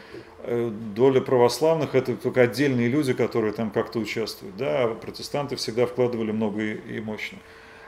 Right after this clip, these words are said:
И возникает раз за разом, э, одна и та же ситуация. Э, вот она очень поучительна на свой лад. Э, протестанты говорят:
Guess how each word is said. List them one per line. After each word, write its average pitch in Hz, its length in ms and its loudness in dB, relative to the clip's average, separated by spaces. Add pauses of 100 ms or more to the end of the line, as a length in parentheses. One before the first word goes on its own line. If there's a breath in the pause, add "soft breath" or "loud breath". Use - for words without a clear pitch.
(120)
И 120 100 -4
возникает 151 560 0
раз 151 200 4
за 156 140 2
разом, 165 540 0
э, 127 360 2
одна 156 180 2
и 147 40 -2
та 151 140 0
же - 60 -4
ситуация. 131 680 0 (840 loud breath)
Э, 113 340 -4
вот 123 220 0
она 151 200 2
очень 151 260 -4
поучительна 147 520 -2
на 117 120 0
свой 127 260 2
лад. 110 320 2 (760 loud breath)
Э, 113 480 -6 (300)
протестанты 175 680 -2
говорят: 139 380 4